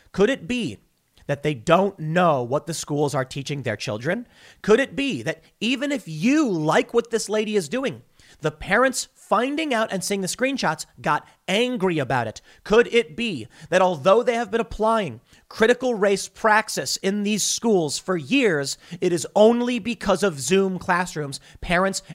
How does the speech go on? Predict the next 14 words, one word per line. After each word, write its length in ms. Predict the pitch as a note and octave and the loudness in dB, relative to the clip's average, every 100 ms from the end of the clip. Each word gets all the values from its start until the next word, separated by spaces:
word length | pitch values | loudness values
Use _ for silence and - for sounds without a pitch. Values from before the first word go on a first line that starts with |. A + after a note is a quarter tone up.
| - | 0
actually 500 | F3 - F#3+ F3+ F#3 | 2 2 -2 -2 -2
found 420 | - G3 C#4+ A3 | 0 2 2 2
out 220 | C#3+ - _ D#3+ | -2 -6 _ -4
and 120 | F#3+ | -4
are 100 | C#3+ | -2
standing 420 | - G#3 A3+ A#3+ | -6 -2 -2 0
up 140 | G#3 F#3+ | -4 -6
and 80 | - | -6
saying, 300 | F#3 D3+ B2+ | -4 -4 -4
"We 200 | B3+ G3+ | -4 -2
do 300 | D#3+ A3 G#3 | 0 2 2
not 340 | F3+ E3 - | 0 -2 -2
like 340 | C#3+ A#3 D4 | 2 4 4
this"? 540 | C3+ C3 A2+ - - | -2 -10 -6 -6 -6